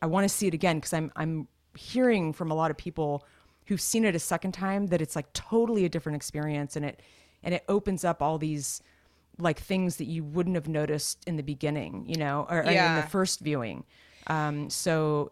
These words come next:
Speaker 1: interesting, interesting movie for sure. I hi-, I highly recommend. It's, it's not for the faint of heart though. It's,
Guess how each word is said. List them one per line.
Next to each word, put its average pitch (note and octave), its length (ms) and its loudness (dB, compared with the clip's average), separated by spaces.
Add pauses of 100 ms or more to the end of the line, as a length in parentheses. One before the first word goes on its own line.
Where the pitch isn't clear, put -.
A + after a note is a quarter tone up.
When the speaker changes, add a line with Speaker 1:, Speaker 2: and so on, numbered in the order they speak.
(140)
Speaker 1:
interesting, A3 540 0
interesting G#3 440 0
movie D#3 220 2
for D3 180 -6
sure. D3 280 -2
I C#3 40 0
hi-, D#3 180 -2
I D3 120 0
highly E3+ 340 2
recommend. E3+ 400 2
It's, - 400 -2
it's - 160 -4
not C#4+ 180 4
for F#4+ 60 0
the E4+ 80 0
faint A#3+ 180 4
of G#3+ 60 6
heart F3 200 6
though. C3 240 4
It's, - 360 -4